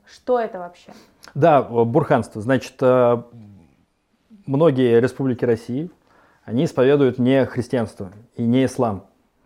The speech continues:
Speaker 2: У нас есть буддийские, допустим, республики, Калмыкия, Бурятия.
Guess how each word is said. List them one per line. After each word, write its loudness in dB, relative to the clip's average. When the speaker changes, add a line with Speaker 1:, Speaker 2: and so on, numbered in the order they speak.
Speaker 2:
У -14
нас -4
есть -2
буддийские, -4
допустим, -8
республики, -10
Калмыкия, 0
Бурятия. -4